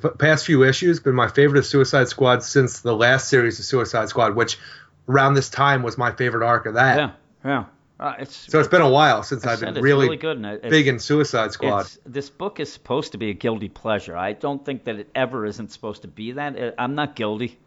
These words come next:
Speaker 2: I don't
Speaker 1: Absolutely
Speaker 2: feel guilty
Speaker 1: not.
Speaker 2: about it. I really like it. Uh, I think that Bonnie uh, has, has gone to the food a little more. She looks a little heavier this issue.
Speaker 1: <laughs>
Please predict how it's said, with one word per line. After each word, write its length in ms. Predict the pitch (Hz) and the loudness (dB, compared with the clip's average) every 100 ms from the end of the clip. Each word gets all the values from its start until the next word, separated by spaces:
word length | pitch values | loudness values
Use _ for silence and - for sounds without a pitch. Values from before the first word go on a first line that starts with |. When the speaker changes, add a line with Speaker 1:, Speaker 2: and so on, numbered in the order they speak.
| _ | _
Speaker 2:
I 120 | 127 | -2
don't 100 | 127 | 0
Speaker 1:
Absolutely 320 | 123 151 120 | 0 0 0
Speaker 2:
feel 100 | 131 | 0
guilty 140 | 127 139 | 2 2
Speaker 1:
not. 40 | |
Speaker 2:
about 200 | 135 147 | 2 0
it. 40 | 143 | 0
I 40 | 110 | -2
really 280 | 127 135 139 | -4 -2 0
like 260 | 127 127 | 0 -2
it. 120 | 131 - _ - | -4 -8 _ -14
Uh, 300 | - 120 113 113 | -2 2 4 4
I 140 | 117 | 2
think 260 | - 143 143 | -2 -6 -2
that 240 | 120 - | -4 -2
Bonnie 540 | 113 117 143 151 135 _ _ - | -2 -2 -4 -8 -10 _ _ -6
uh, 220 | 110 107 | -4 -2
has, 360 | 110 104 - - | -4 -6 -8 -12
has 300 | 98 95 90 _ | -8 -8 -10 _
gone 300 | 120 120 127 | -6 -4 -4
to 120 | 117 107 | -6 -12
the 80 | |
food 360 | 98 - 135 139 | -10 -4 -2 -2
a 40 | |
little 200 | 120 120 | -4 -4
more. 240 | 120 123 135 | -2 -2 -2
She 160 | - | -6
looks 200 | 110 110 113 | -10 -10 -8
a 40 | |
little 180 | 107 107 | -6 -2
heavier 380 | 120 131 151 151 | -2 -2 -4 -4
this 200 | 143 110 | -4 -4
issue. 300 | 113 95 | -2 -2
Speaker 1:
<laughs> 60 | 110 | -2